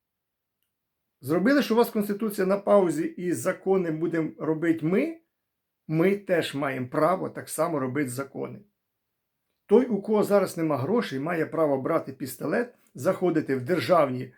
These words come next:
Укргазбанк, Ощадбанк і Приватбанк, вони державні, і грабувати, і брати гроші, бо Конституція на паузі. Може знайти, де живе, е, Т Ц Кшник,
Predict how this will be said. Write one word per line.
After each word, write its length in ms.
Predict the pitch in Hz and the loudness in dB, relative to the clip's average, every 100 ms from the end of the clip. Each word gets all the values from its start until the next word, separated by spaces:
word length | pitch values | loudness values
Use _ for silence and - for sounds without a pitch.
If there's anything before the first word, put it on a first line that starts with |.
| _ _ | _ _
Укргазбанк, 1160 | 202 - 156 127 - - 156 131 131 175 220 - - _ _ _ | -6 0 -2 -2 -8 -4 -2 0 0 0 0 -4 -14 _ _ _
Ощадбанк 720 | 151 - 147 127 143 135 127 | -6 -2 -2 0 0 0 -2
і 60 | 135 | -8
Приватбанк, 600 | 143 131 120 131 185 247 - | -4 -4 0 0 0 -2 -8
вони 180 | 151 139 | -8 -6
державні, 460 | 123 120 127 120 - _ _ _ | -8 -8 -8 -10 -18 _ _ _
і 80 | 202 | 2
грабувати, 720 | 123 165 147 139 139 214 233 | 4 4 2 4 4 4 2
і 20 | 190 | -2
брати 440 | 143 143 196 233 | 2 2 2 -2
гроші, 520 | 143 147 135 - 127 - - | 0 -2 -4 -6 -12 -12 -18
бо 120 | 147 135 | -10 -6
Конституція 680 | 147 135 131 147 151 135 | -6 -8 -8 -8 -8 -8
на 120 | 123 | -8
паузі. 600 | 127 135 131 123 117 208 208 _ _ _ _ _ _ _ _ - - | -8 -8 -8 -6 -10 -14 -20 _ _ _ _ _ _ _ _ -20 -2
Може 280 | 156 254 254 | 4 4 4
знайти, 520 | 247 220 233 240 - - | 2 2 4 2 2 -8
де 240 | 139 233 | 0 2
живе, 580 | 190 180 160 202 214 - | 2 0 4 4 4 0
е, 180 | - 151 | -4 -4
Т 140 | - 151 | -4 -8
Ц 140 | 175 | -10
Кшник, 480 | - 131 123 - | -6 -6 -6 -12